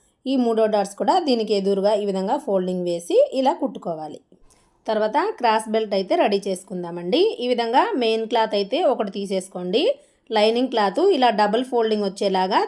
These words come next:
తీసుకున్నాను నేను, నాకు ఎక్కువ ఉంది క్లాత్. ఇలా అయితే పెట్టి మనం జాయింట్ చేసుకోవాలి. తర్వాత చూడండి, మళ్ళీ మెయిన్ క్లాత్. ఇక్కడ చూడండి, ఇక్కడ ఈ చిట్కాలు ఉన్నాయి కదా, ఈ చిట్కాలు రెండు కూడా ఎదురెదురుగా వచ్చినట్టుగా పెట్టుకొని మీరు ఈ విధంగా జాయింట్ చేసుకోండి.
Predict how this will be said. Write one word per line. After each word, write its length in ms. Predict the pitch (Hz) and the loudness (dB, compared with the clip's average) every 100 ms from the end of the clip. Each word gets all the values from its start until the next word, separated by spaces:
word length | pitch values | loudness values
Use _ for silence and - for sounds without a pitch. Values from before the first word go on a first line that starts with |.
| 302 | -2
తీసుకున్నాను 560 | 226 - 202 185 175 | -4 -4 -4 -4 -6
నేను, 240 | 175 175 294 392 | -6 -4 -2 0
నాకు 160 | 254 202 | -2 -4
ఎక్కువ 340 | 185 - 214 | -6 -4 -2
ఉంది 180 | 185 247 | -2 -4
క్లాత్. 440 | 302 185 175 175 339 571 _ _ - - _ - | -2 0 0 -2 -2 -2 _ _ -20 -20 _ -6
ఇలా 180 | 220 | 0
అయితే 240 | 214 208 311 | 2 2 0
పెట్టి 320 | 403 220 196 | 0 -2 -2
మనం 240 | 269 233 233 | -4 -2 -2
జాయింట్ 360 | 247 214 185 185 | 0 0 0 -4
చేసుకోవాలి. 460 | 190 190 175 175 175 - | -6 -6 -6 -4 -4 -4
తర్వాత 320 | 214 220 220 415 | 0 0 -2 -2
చూడండి, 280 | 233 202 220 320 | -2 -2 -2 -2
మళ్ళీ 180 | 208 208 208 | -2 -2 -2
మెయిన్ 200 | 190 185 180 | -2 -4 -4
క్లాత్. 300 | 185 170 170 - _ _ _ _ _ _ | -6 -6 -10 -14 _ _ _ _ _ _
ఇక్కడ 220 | 220 254 226 | -6 -4 0
చూడండి, 360 | 240 208 214 349 - - | 2 2 4 2 0 -6
ఇక్కడ 220 | 233 233 | -8 0
ఈ 160 | 233 233 220 | 2 0 -4
చిట్కాలు 380 | 247 - 269 254 | -8 0 2 2
ఉన్నాయి 260 | 214 202 196 | 0 0 -2
కదా, 240 | 185 233 381 - | -2 -2 -2 -4
ఈ 40 | 226 247 | -6 -8
చిట్కాలు 360 | - - 262 214 | -4 0 0 0
రెండు 200 | 208 220 | 0 0
కూడా 240 | 220 214 294 - 220 | 0 2 0 2 2
ఎదురెదురుగా 480 | 240 247 247 254 269 | 4 4 4 2 2
వచ్చినట్టుగా 540 | 220 - 220 214 214 269 508 - _ _ - | 0 -2 -6 -4 -4 -4 -4 -12 _ _ -4
పెట్టుకొని 420 | 220 214 240 269 | -4 -2 0 2
మీరు 180 | 403 302 | 2 2
ఈ 80 | 247 | 0
విధంగా 320 | 214 214 285 | 0 0 0
జాయింట్ 400 | 220 220 196 185 180 | 2 2 0 -2 -6
చేసుకోండి. 500 | 170 - 180 175 | -8 -10 -16 -14